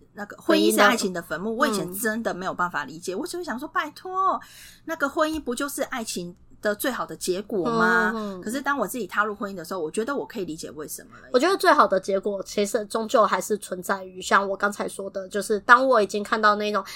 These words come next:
Speaker 2: 白发苍苍的
Speaker 1: 嗯。
Speaker 2: 一对夫妻，
Speaker 1: 对。
Speaker 2: 到最后还是扶持，那
Speaker 1: 嗯。
Speaker 2: 对我而言啊，那也许他们也会有人说他们之间已经不再只有爱情，他们其实可能有更，更多的
Speaker 1: 嗯。
Speaker 2: 像亲情什么。
Speaker 1: 对。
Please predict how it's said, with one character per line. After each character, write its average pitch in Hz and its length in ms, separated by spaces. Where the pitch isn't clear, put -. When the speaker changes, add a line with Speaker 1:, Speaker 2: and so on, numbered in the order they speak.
Speaker 2:
白 214 120
发 220 180
苍 208 200
苍 208 180
的 190 180
Speaker 1:
嗯。 180 480
Speaker 2:
一 233 120
对 202 560
夫 220 320
妻， 196 540
Speaker 1:
对。 180 260
Speaker 2:
到 262 120
最 254 140
后 254 80
还 202 180
是 220 140
扶 202 240
持， 202 200
那 247 160
Speaker 1:
嗯。 233 180
Speaker 2:
对 294 120
我 208 200
而 190 120
言 196 280
啊， 196 80
那 247 260
也 302 160
许 370 140
他 330 100
们 294 260
也 226 240
会 302 200
有 233 100
人 202 180
说 240 200
他 269 120
们 247 140
之 226 140
间 220 260
已 202 60
经 220 160
不 233 100
再 226 220
只 202 160
有 - 100
爱 196 240
情， - 260
他 208 120
们 202 100
其 202 140
实 196 80
可 - 140
能 196 100
有 196 160
更， 208 280
更 214 240
多 202 260
的 208 120
Speaker 1:
嗯。 - 20
Speaker 2:
像 - 160
亲 185 260
情 - 220
什 - 140
么。 - 200
Speaker 1:
对。 190 220